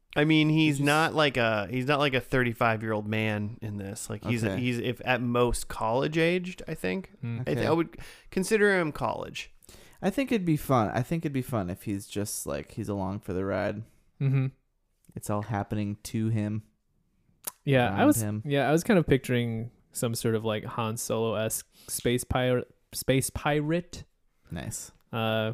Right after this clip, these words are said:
Speaker 3: where he's just, like, trying to escape something or other, and then
Speaker 1: Oh, like, he's on the run, and therefore that's why he's sliding?
Speaker 3: Yeah, that's why he's just
Speaker 1: Okay.
Speaker 3: like, "Oh, I guess I'll just slide the next thing, and I'll figure it out from there."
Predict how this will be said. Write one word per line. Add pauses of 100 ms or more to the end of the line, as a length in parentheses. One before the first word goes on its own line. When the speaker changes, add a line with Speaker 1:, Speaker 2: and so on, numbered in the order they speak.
Speaker 3:
where
he's
just,
like, (180)
trying
to
escape
something
or
other,
and
then
Speaker 1:
Oh,
like,
he's
on
the
run,
and
therefore
that's
why
he's
sliding? (120)
Speaker 3:
Yeah,
that's
why
he's
just
Speaker 1:
Okay.
Speaker 3:
like,
"Oh,
I
guess
I'll
just
slide
the
next
thing,
and
I'll
figure
it
out
from
there."